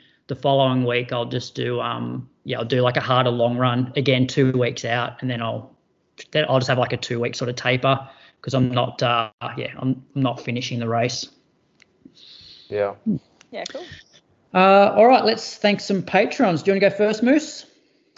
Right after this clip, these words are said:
Speaker 2: Yep, I have Lewis Laidley from the U K. Uh, runs for Herne Hill Harriers. According to his Power of Ten profile, has run the following times:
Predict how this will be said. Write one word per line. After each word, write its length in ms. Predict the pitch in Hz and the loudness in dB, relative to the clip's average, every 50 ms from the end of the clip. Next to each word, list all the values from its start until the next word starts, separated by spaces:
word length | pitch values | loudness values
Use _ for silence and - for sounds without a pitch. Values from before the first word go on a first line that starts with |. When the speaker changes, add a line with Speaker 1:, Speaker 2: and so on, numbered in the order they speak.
| - - - _ _ - | -20 -20 -20 _ _ -2
Speaker 2:
Yep, 380 | 139 135 160 202 - - - - | 4 6 6 6 4 0 -10 -2
I 180 | - 131 143 147 | 2 4 6 6
have 340 | 151 147 135 120 113 - - _ _ _ - | 8 6 6 4 2 -2 -20 _ _ _ -8
Lewis 580 | 135 139 156 170 170 151 - - - - - _ _ _ _ _ _ - | -2 0 2 2 2 0 -2 -6 -6 -10 -12 _ _ _ _ _ _ 0
Laidley 640 | 139 143 143 151 143 131 127 123 113 104 101 95 - _ _ _ _ _ _ _ _ | 4 6 6 6 6 2 0 0 0 -2 -6 -10 -16 _ _ _ _ _ _ _ _
from 160 | - - 135 131 | -10 -8 -6 -6
the 80 | 127 | -4
U 180 | 127 123 127 120 | -4 -2 -4 -4
K. 440 | 120 - 139 131 123 117 113 104 - - - _ _ _ _ _ _ _ _ _ _ _ - - | -4 0 2 4 4 4 2 0 -4 -12 -20 _ _ _ _ _ _ _ _ _ _ _ -12 -4
Uh, 220 | 139 120 117 120 | 0 2 2 2
runs 300 | 120 127 139 143 143 143 - | 4 4 4 4 2 0 -2
for 160 | - 131 120 | 0 0 0
Herne 380 | 113 113 123 131 135 135 131 127 | 0 0 -2 0 0 0 0 -2
Hill 260 | 120 131 127 120 113 | -2 -2 0 0 -2
Harriers. 680 | 113 123 120 123 127 139 156 175 214 240 226 - - - _ _ - | -2 0 2 2 2 2 2 0 -2 -4 -6 -10 -14 -14 _ _ -20
According 460 | - 151 - - - 151 156 151 143 135 | -20 -18 -10 -2 2 2 2 2 0 -4
to 120 | - 135 | -6 -6
his 100 | 113 117 | -6 -6
Power 380 | 113 117 - - 139 139 139 135 | -10 -10 -2 2 6 6 6 6
of 120 | 127 123 | 4 2
Ten 300 | - - - 139 151 165 | -4 -8 -6 -6 -6 -6
profile, 640 | 156 - - 123 113 113 - - 120 117 131 156 156 _ _ _ _ _ _ | -8 -4 -2 -2 -2 -2 -4 -2 -2 -2 -2 -2 -4 _ _ _ _ _ _
has 200 | - 139 131 117 | -6 -6 -4 0
run 160 | 127 127 123 | 2 2 2
the 80 | 123 117 | 0 -2
following 440 | 117 - - 127 127 127 123 120 117 | -4 2 2 4 4 4 2 0 -4
times: 580 | 123 - 123 120 120 117 107 95 - - - | -6 -4 -2 -2 -2 -2 -6 -8 -12 -20 -20